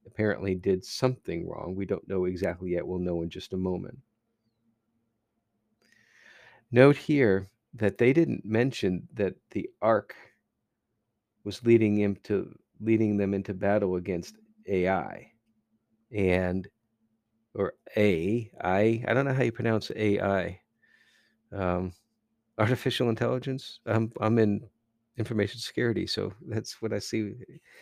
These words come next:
We'll call it I. So the ark didn't, at least it's not mentioned that the ark led them into the battle to Ai, and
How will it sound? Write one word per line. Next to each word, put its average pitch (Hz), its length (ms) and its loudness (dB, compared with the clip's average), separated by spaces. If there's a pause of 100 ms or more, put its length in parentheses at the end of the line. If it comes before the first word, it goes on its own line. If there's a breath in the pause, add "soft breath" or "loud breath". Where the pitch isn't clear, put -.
(180 loud breath)
We'll 151 100 2
call 147 220 10
it - 120 4 (180)
I. 95 380 4 (2750)
So - 160 4
the 120 120 10
ark 180 240 6
didn't, - 320 -2 (200)
at 113 80 -4
least 147 200 0
it's 120 100 -12
not 147 160 2
mentioned 123 580 -2 (400)
that 113 140 -4
the 127 100 -2
ark 127 300 2
led 117 160 2
them 110 140 2
into 107 160 -4
the 107 100 -6
battle 110 560 -2
to 101 200 -8 (100)
Ai, 113 420 2 (580)
and 113 640 0